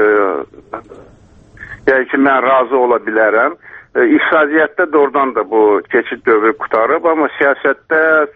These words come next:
sonra sosial sferada bu hələlik ki, davam eləyib. Və biz eləməliyik ki, artıq, deməli, bu,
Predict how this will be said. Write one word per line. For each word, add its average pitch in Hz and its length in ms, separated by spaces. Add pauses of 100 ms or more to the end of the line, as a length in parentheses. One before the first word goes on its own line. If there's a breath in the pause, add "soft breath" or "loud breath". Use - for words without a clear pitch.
(120)
sonra 123 340
sosial 139 460
sferada 131 560
bu 131 160
hələlik 113 540
ki, 113 240
davam 101 380
eləyib. 95 440 (480 loud breath)
Və 127 200
biz 143 200
eləməliyik 131 720
ki, 160 120
artıq, 131 560
deməli, 113 440 (120)
bu, 113 200